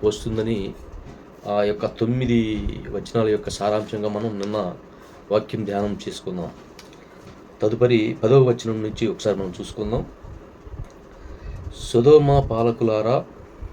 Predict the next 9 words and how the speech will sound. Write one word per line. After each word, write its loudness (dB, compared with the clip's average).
ప్రభు 2
పలుకులు 0
ఆలింపుడు. -4
గొమొర్రా 6
పౌరులారా, 2
మన -2
దేవుని 0
ఉపదేశములను 0
ఇనుడు." -8